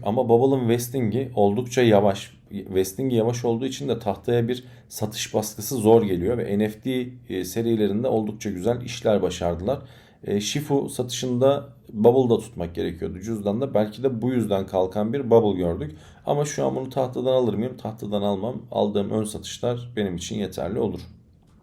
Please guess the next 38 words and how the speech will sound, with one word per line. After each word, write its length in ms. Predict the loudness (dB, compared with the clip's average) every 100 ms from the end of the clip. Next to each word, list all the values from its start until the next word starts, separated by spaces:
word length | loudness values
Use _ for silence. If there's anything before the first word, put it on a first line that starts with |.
| _ _ _ _ _ _ -20 _ _ 0 6
R 200 | 6 8
V 120 | 8
A 120 | 6
yine 260 | 4 0 0
projesi 460 | 0 -2 -2 -4
güzel 360 | 0 4 2 2
bir 60 |
ekip 220 | -2 -2 -2
arkadaşlar. 680 | 0 0 -2 -2 -2 0 4
R 240 | 6 6
V 180 | 6 6
A'da, 480 | 6 6 4 0 -2 -14 -20 -20 -6
e, 220 | 0 2
güzel 420 | 0 0 4 4 6
bir 160 | 4
artış 340 | 4 0 -6 0
gözlemledik. 640 | 2 2 -2 -2 -6 -6 -2
Umarım 400 | 2 4 4 6
devamı 400 | 6 6 4 0
da 60 |
gelir. 300 | 0 -2 -4 -8
Ekip 260 | -8 0
olarak 400 | 2 4 2 4
beğendiğim, 640 | 6 6 4 2 0 -2 -8
kurumsal 520 | 0 0 2 2 2
ve 60 | 0
çalışkan 560 | -2 -2 -2 0 2
bir 60 | 0
ekip. 300 | -4 -8 -10 -18 -20 -20 _ -6
E, 380 | -2 0 0 -2 -6 -10 -20 -20 _ _ _ 0
marka 440 | 4 6 4 2
elçiliği 360 | 2 0 -6 -2
programı 380 | 0 2 2 4
da 120 | 6
başlatıyorlar 640 | 6 4 -8 -2 0 0
bildiğim 260 | -2 -6 -6
kadarıyla 380 | -4 -4 -2 -2
globalde. 640 | 2 2 4 2 0 -4